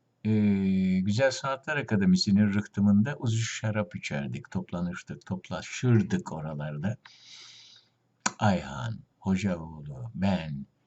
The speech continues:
daha ismini hatırlayamadığım üç beş kişi daha. Güzel Marmara şarapları yüz on kuruştu. <laughs> Ayakkabılarımızı çıkarır, boğazın serin sularına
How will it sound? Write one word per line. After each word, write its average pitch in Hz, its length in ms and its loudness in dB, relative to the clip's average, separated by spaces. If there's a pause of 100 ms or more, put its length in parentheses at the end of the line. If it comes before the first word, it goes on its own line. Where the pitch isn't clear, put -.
(760)
daha 98 220 2
ismini 107 500 2
hatırlayamadığım 87 840 -6
üç - 180 -6
beş - 180 -6
kişi - 280 -8
daha. 143 240 -10 (600)
Güzel 123 340 4
Marmara 82 520 0
şarapları 82 540 -8
yüz 101 260 0
on 156 180 -2
kuruştu. - 600 -10 (300)
<laughs> - 1120 -2
Ayakkabılarımızı 92 840 0
çıkarır, 95 800 -6 (1160)
boğazın 104 420 4
serin 98 520 4
sularına 80 640 -6